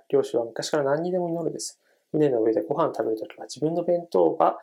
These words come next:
ほんのちょこっとですが海に差し上げます。魚に差し上げます。そこへ行ってもその土地の神様に挨拶して、食べるときはちょこっとお分けしてお祈りしております。」 <laughs> えー、「どういうお祈りをするんですか？」という質問に対して、「どういうっていうか、お経も読みませんから、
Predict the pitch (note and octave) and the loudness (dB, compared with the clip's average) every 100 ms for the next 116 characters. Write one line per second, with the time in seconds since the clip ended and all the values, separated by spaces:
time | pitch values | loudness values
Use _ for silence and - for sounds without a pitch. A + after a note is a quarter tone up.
0 | _ _ _ - E3+ F3 F#3 G#3+ F#3 E3+ | _ _ _ 0 0 0 -2 0 -2 -2
1 | - - - - - C#3 - - - - | -2 -2 -4 -8 -10 -12 -10 -10 -8 -4
2 | D3+ D3 C#3+ - B2+ B2 - E3 G3 E3 | -4 -4 -4 -4 -4 -6 -4 0 2 0
3 | - F#3+ - C#3 D3 - C3+ C3 C#3 C3+ | 0 0 0 -2 -2 -2 -4 -2 -4 -4
4 | B2 A#2+ B2 - - - - - _ _ | -6 -6 -8 -10 -14 -12 -12 -14 _ _
5 | C#3+ C#3+ C#3+ - - - - - - A#2 | 2 2 2 -2 -4 -4 -4 -2 -4 -4
6 | - - - - - - - C3 C3 - | -6 -12 -8 -4 -4 -4 -4 -2 -2 -4
7 | - - - - - _ _ _ _ _ | -6 -6 -10 -20 -20 _ _ _ _ _
8 | _ _ - - - _ _ _ _ _ | _ _ -4 -4 -12 _ _ _ _ _
9 | _ _ _ _ _ _ _ _ _ _ | _ _ _ _ _ _ _ _ _ _
10 | _ _ _ _ - C3+ C#3+ D3 A#2+ A#2 | _ _ _ _ -2 2 6 6 6 2
11 | B2 B2+ B2 - D3 - - D#3 D3+ - | 2 2 2 2 0 0 -2 -2 -2 -2
12 | - A#2 B2+ - - - D3 D#3 D#3 C3 | -4 0 0 -2 -8 -6 2 4 4 2
13 | B2+ - A2+ A2 - - B2+ - C3+ C3+ | 0 -4 -4 2 2 2 -4 0 2 2
14 | C3+ C#3+ C#3+ E3 A#2+ - | 2 0 0 -2 -2 -2